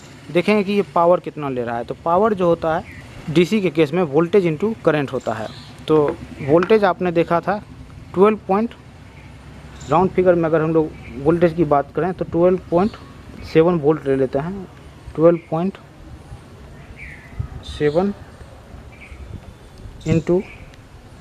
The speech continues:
current जो अभी consume कर रहा था one point six four ampere, तो दोनों को जब multiply कर देंगे तो इसका power consumption निकल जाएगा। तो ये देखिए,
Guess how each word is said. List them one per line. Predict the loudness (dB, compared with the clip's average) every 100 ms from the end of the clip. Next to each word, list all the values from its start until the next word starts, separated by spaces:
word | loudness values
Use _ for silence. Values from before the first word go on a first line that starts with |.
| -20 -2
current | 4 6 4 0 -12 0
जो | 4
अभी | 4 2
consume | 0 2 0
कर | 2 2
रहा | 2
था | 0 -6 -10 -18 -18 -18 -20 -20 -16 -2
one | 2 2
point | 0 0 0 0 -4 -18 -20 -20
six | -2 -2 0
four | -2 2 2 2
ampere, | 0 2 2 0 -2 -16 -20 -20 -20 -12 -4
तो |
दोनों | 2 4 4
को | 4
जब | 4
multiply | 2 0 -2 2 0
कर | 0 -2
देंगे | -2 -2 -4 -2
तो | 2 2 -2 -14 -18 -4
इसका | -2 2 0 2
power | 2 2
consumption | 2 0 -2 -2 -4 -6 -8
निकल | -4 0 0
जाएगा। | 0 -2 -6 -8 -18 -20 -20 -20 -20 -20 -20 -20 -20 -20 -20 -10 -2
तो | 0 0
ये | 0 2
देखिए, | 2 2 0